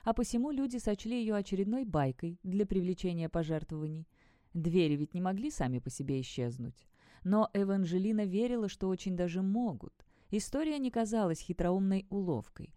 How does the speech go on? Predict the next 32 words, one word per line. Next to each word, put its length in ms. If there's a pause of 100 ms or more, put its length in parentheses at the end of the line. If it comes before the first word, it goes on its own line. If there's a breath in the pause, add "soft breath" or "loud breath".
(220 loud breath)
Она, 220
напротив, 480
напоминала 500
ей 240
знак, 380
указывающий 640
направление, 640
в 80
каком 340
вести 320
поиски, 640 (200 soft breath)
если 240
хочет 340
спасти 380
свое 260
сердце 400
и 180
мальчика, 560 (240 loud breath)
которому 440
оно 180
принадлежит. 640 (520 soft breath)
Может 300
быть, 200
она 260
и 40
не 120
сталкивалась 840
с 160
вескими 420
доказательствами 800
существования 760
магии, 480